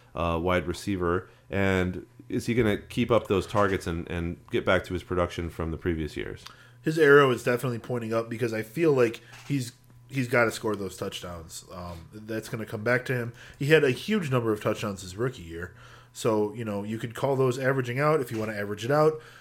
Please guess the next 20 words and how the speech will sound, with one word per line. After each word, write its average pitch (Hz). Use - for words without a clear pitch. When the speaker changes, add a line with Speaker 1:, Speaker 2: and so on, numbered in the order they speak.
Speaker 2:
He's 113
gonna 120
score, 113
what, 104
nine 104
touchdowns 160
this 175
year? 185
He 131
was 131
the 131
ninth 123
best 123
guy 120
last 117
year 117
in 131
a 156
standard 151
league 107